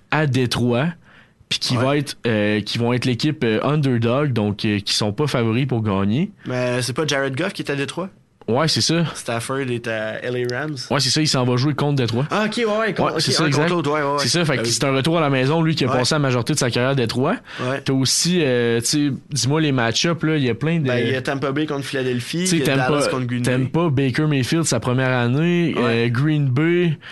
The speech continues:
Speaker 1: sais, c'est, c'est fou,
Speaker 2: Green
Speaker 1: là.
Speaker 2: Bay avec Jordan Love qui a, euh, propulsé son équipe en série. Sinon, euh, dans, euh, de l'autre côté, il y a Houston contre Cleveland,
Speaker 1: Ouais.
Speaker 2: il y a Kansas City contre Miami,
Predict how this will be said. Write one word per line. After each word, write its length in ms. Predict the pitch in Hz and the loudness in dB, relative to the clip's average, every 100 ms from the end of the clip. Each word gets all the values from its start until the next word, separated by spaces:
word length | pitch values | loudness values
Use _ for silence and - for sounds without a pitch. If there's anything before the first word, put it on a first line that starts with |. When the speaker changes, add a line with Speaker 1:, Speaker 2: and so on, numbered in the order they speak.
| - - - | -16 -16 -8
Speaker 1:
sais, 140 | - | -4
c'est, 180 | 123 107 | -2 0
c'est 220 | 98 117 | 0 0
fou, 240 | 104 - 156 | -2 0 0
Speaker 2:
Green 140 | 151 | 2
Speaker 1:
là. 60 | 147 | 2
Speaker 2:
Bay 40 | |
avec 160 | 139 127 | 0 0
Jordan 340 | 127 120 123 | -2 -2 -2
Love 300 | 120 135 139 | -2 -2 -4
qui 140 | - 113 | -6 -4
a, 20 | |
euh, 460 | 117 113 110 107 - | -2 -2 -4 -6 -8
propulsé 380 | - 120 113 135 | -12 -12 -10 -10
son 180 | 131 120 | -8 -8
équipe 260 | 117 123 | -6 -6
en 100 | 120 | -6
série. 340 | 120 120 120 151 | -6 -6 -6 -8
Sinon, 400 | - 139 147 135 | -6 -4 -2 -2
euh, 200 | 123 123 | -2 -2
dans, 320 | 127 123 123 | -2 -2 -2
euh, 320 | 120 110 107 - | -4 -4 -6 -8
de 80 | |
l'autre 140 | 123 123 | -8 -6
côté, 300 | 127 120 147 | -6 -6 -4
il 80 | 135 | -2
y 80 | |
a 100 | 127 127 | -2 -2
Houston 460 | 120 123 - 143 | -2 -4 -2 -4
contre 220 | 135 127 - | -4 -6 -6
Cleveland, 540 | 131 117 143 160 156 | -6 -6 -4 -2 -2
Speaker 1:
Ouais. 180 | 156 156 | 0 0
Speaker 2:
il 60 | 131 | 0
y 20 | |
a 160 | 139 139 | -2 -4
Kansas 420 | 139 139 131 143 | -4 -6 -4 -6
City 200 | - 156 | -8 -8
contre 200 | 143 127 | -4 -2
Miami, 460 | 127 117 131 151 | -2 -2 -2 -4